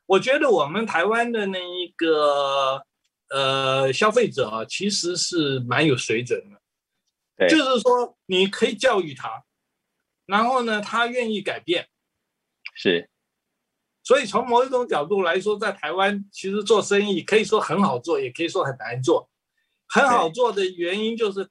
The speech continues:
Speaker 1: 台湾的那个消费者本身来说，
Speaker 2: 对。
Speaker 1: 他其实是可以，是，可以透过知性来说服的。啊，你只要有知识，你只要告诉说
Speaker 2: 是。
Speaker 1: 这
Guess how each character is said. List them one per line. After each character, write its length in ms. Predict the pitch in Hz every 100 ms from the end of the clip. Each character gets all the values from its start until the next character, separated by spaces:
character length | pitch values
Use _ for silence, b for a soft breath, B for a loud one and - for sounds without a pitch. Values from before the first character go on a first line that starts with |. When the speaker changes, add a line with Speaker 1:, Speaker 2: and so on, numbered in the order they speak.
| _
Speaker 1:
台 160 | 180
湾 240 | 208 240 254
的 140 | 226
那 160 | 208 202
个 40 |
消 220 | 196 208
费 180 | 208 214
者 220 | - 127 -
本 240 | 135 127
身 320 | 127 214 220 202
来 200 | 143 151
说， 380 | - 175 160 _ _ _ _
Speaker 2:
对。 80 | -
Speaker 1:
他 220 | 202 220
其 420 | 208 - 156 175 208
实 300 | - 170 185
是 180 | -
可 180 | 190 156
以， 400 | 180 151 120 110 _ _ -
是， 320 | - 233 - 156 -
可 100 | 190
以 220 | 226 160 139
透 200 | 233 208
过 160 | 196 170
知 340 | - 220 233
性 380 | 208 254 220 151
来 180 | 147 151
说 220 | - 175
服 240 | 127 -
的。 180 | 110 107 _ _ _ _ _ _ _ _ _ _ _ _ -
啊， 260 | 147 127 - _ _
你 160 | 160 226
只 80 | 233
要 60 |
有 140 | 214 147
知 220 | 131 180
识， 300 | 147 180 110 _ _ _ _
你 160 | 180 214
只 0 |
要 160 | 214
告 160 | 208 190
诉 100 | - -
说 160 | 180 170
Speaker 2:
是。 120 |
Speaker 1:
这 80 | 214